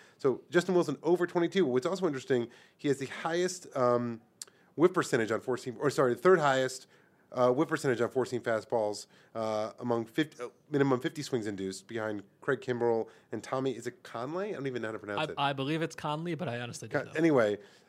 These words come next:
Speaker 1: so, but what's interesting is that he has elite spin rate. And not necessarily surprising, but I never really, this is again one of these examples is I never really thought about Justin Wilson before. And then I see, you know, you start doing digging and you kind of,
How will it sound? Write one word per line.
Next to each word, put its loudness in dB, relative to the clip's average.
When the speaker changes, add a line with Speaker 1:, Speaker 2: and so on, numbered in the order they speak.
Speaker 1:
so, 2
but 2
what's 0
interesting -2
is 0
that 0
he -4
has 0
elite -10
spin -4
rate. -6
And -10
not -2
necessarily -6
surprising, -2
but 2
I 2
never 0
really, 0
this -4
is -4
again 0
one 2
of 0
these -2
examples 2
is -4
I 0
never 2
really 6
thought 0
about 0
Justin -4
Wilson -6
before. -6
And 0
then 0
I -2
see, -6
you -4
know, 4
you 4
start -4
doing 0
digging 2
and -2
you -6
kind -6
of, -10